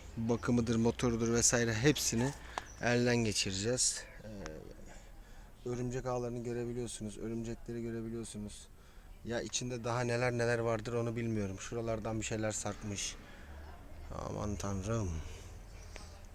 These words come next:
Evet, teybine kadar hepsi üstünde duruyor. Kapı açık olmasına rağmen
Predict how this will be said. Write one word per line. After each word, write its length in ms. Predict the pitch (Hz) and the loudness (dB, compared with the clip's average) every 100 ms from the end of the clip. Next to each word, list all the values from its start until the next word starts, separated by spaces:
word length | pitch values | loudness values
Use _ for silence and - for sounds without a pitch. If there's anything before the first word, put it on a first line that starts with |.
| - | -4
Evet, 200 | 123 101 | -4 -2
teybine 400 | - 117 120 139 | -2 0 4 4
kadar 240 | 123 101 113 | 4 2 2
hepsi 320 | 147 - 127 | 2 0 -4
üstünde 360 | - 120 113 | -4 -2 0
duruyor. 200 | 107 101 | 2 0
Kapı 240 | 95 127 143 | 0 2 2
açık 220 | 127 - | 2 2
olmasına 440 | 127 127 - 131 | 2 2 4 6
rağmen 340 | 127 110 107 | 6 6 4